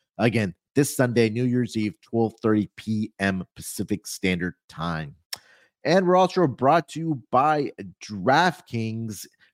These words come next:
DraftKings has given new customers an exclusive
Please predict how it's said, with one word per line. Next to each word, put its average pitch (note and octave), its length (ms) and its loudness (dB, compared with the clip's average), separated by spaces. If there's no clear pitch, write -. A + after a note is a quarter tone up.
DraftKings F3+ 480 0
has B2+ 140 -2
given D3 500 -2
new A2+ 320 4
customers A#2+ 560 0
an G2 60 -4
exclusive C3 520 -4